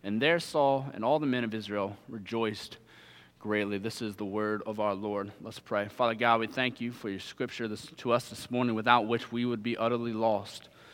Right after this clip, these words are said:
Uh, we would be, uh, mere people fooling around about in the darkness, unsure of what is true, what is good, what is gracious. But Father, you've given us a word this morning from your text. Lord, you've, you've shown us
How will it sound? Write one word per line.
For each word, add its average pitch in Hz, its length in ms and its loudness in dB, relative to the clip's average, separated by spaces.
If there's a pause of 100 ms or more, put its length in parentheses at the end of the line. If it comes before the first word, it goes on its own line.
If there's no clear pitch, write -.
(320)
Uh, 95 240 0
we 113 160 -2
would 113 140 -2
be, 110 280 0 (380)
uh, 104 180 0
mere 139 220 4
people 123 500 -6 (520)
fooling 143 360 4
around 123 600 10
about 127 240 8
in 117 60 0
the 110 60 0
darkness, 120 580 2
unsure 127 500 0
of 113 140 0
what 127 120 2
is 107 120 -6
true, 131 380 -2
what 120 120 -2
is 113 100 -6
good, 131 280 0
what 117 100 -2
is 113 80 -8
gracious. 127 560 -4 (1160)
But 117 100 -10
Father, 127 200 6
you've 120 200 -2
given 127 180 0
us 127 140 -2
a 131 40 -4
word 131 240 0
this 135 220 -6
morning 135 440 0 (180)
from 127 200 -2
your 117 120 -2
text. - 560 -2 (580)
Lord, 127 180 -2
you've, 120 200 -4 (120)
you've 127 300 -2
shown 151 420 2
us - 400 -4